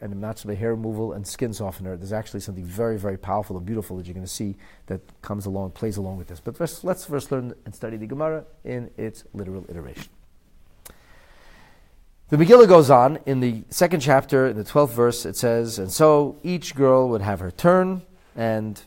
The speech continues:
first they would be there for twelve months." Why would they be there for twelve months? Twelve months of stress, twelve months of nail biting, twelve months of, of, of waiting and worrying, well, that's like torture. So, oh, you have to understand. That's because their beauty treatments, it took twelve months.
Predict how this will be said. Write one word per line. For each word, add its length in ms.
first 240
they 60
would 120
be 80
there 100
for 80
twelve 280
months." 340
Why 180
would 120
they 60
be 100
there 100
for 60
twelve 240
months? 380
Twelve 240
months 200
of 100
stress, 380
twelve 220
months 180
of 100
nail 200
biting, 280
twelve 260
months 220
of, 220
of, 160
of 200
waiting 340
and 100
worrying, 420
well, 140
that's 240
like 160
torture. 360
So, 180
oh, 280
you 60
have 160
to 60
understand. 500
That's 180
because 280
their 120
beauty 240
treatments, 480
it 80
took 140
twelve 260
months. 380